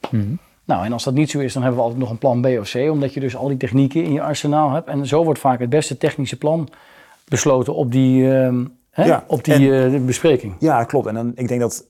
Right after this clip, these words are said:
Speaker 3: negen van de tien keer wordt het plan, zeg maar, dat je niet kan opereren. Dat is ook heel vaak. En dan is
Speaker 2: Ja.
Speaker 3: het fijn dat je dus ook, wij hebben ook een heel goed team hiernaast zitten met Van der Pijn en Poli, een heel goed team met, eh, revalidatieartsen en dat soort dingen.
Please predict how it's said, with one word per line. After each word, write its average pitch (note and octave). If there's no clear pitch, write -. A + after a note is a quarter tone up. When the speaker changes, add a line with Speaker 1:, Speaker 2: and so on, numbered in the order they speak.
Speaker 3:
negen C3
van A#2+
de A#2
tien A#2+
keer G2+
wordt A2+
het G#2
plan, A#2
zeg A2
maar, G2+
dat G2+
je -
niet G#2+
kan B2+
opereren. C3+
Dat G#2
is -
ook B2
heel C#3
vaak. D3+
En -
dan A#2+
is A2+
Speaker 2:
Ja. F3+
Speaker 3:
het A2+
fijn C#3+
dat C#3
je A#2
dus A#2
ook, A#2
wij F#2+
hebben F#2+
ook F#2
een G2
heel G2+
goed G2+
team A2
hiernaast G2+
zitten G2+
met G2+
Van G#2
der G2+
Pijn G2+
en F#2+
Poli, G2
een G2
heel G#2
goed G#2+
team G#2+
met, G2+
eh, G2
revalidatieartsen G2
en G#2
dat A2+
soort G#2+
dingen. A#2